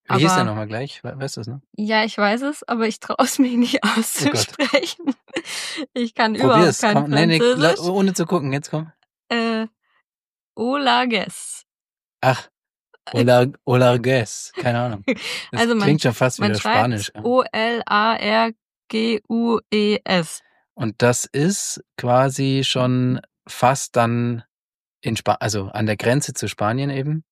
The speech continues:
Speaker 2: Ja, jetzt nicht so ganz, aber
Speaker 1: Vor
Speaker 2: nicht
Speaker 1: den,
Speaker 2: mehr weit weg auf
Speaker 1: vor
Speaker 2: jeden
Speaker 1: den
Speaker 2: Fall.
Speaker 1: Pyrenäen, oder? Kann man das
Speaker 2: Ja,
Speaker 1: so sagen?
Speaker 2: wenn ihr das mal bei Google eingibt, dann kommen gleich ein paar Bilder. Es schaut richtig hübsch aus.
Speaker 1: Also Olargues,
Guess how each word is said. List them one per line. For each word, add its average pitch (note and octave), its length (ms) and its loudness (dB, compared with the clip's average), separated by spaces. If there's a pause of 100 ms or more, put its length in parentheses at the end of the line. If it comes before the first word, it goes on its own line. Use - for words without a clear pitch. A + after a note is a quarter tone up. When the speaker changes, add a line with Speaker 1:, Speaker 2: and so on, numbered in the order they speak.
(300)
Speaker 2:
Ja, F#3+ 440 4
jetzt F#3+ 220 -2
nicht F#3+ 120 -2
so E3 120 -10
ganz, G#3+ 340 2
aber F#3 300 0
Speaker 1:
Vor - 200 -6
Speaker 2:
nicht A3 340 2
Speaker 1:
den, A#3 60 2
Speaker 2:
mehr G3 120 2
weit F3+ 220 0
weg F3+ 240 -4
auf - 160 -8
Speaker 1:
vor A#2 80 2
Speaker 2:
jeden G#2+ 120 2
Speaker 1:
den - 40 -8
Speaker 2:
Fall. A#3+ 140 2
Speaker 1:
Pyrenäen, B2 600 0
oder? C#3+ 280 -4
Kann C#3+ 120 -6
man D3 100 -4
das G3+ 80 0
Speaker 2:
Ja, E3 80 -2
Speaker 1:
so D3+ 60 -6
sagen? D3+ 140 -4
Speaker 2:
wenn G3+ 100 2
ihr G3+ 80 2
das A#3 160 2
mal A3 180 4
bei G3+ 140 2
Google B3 340 0
eingibt, G3 680 -4
dann F#3+ 160 -4
kommen G3+ 180 0
gleich G3+ 220 4
ein G#3 60 0
paar G3+ 120 2
Bilder. G#3+ 300 2
Es F3 160 -6
schaut - 420 -8
richtig C#4+ 380 -10
hübsch - 300 -4
aus. F#3+ 280 2
Speaker 1:
Also - 200 -2
Olargues, A#2+ 1200 4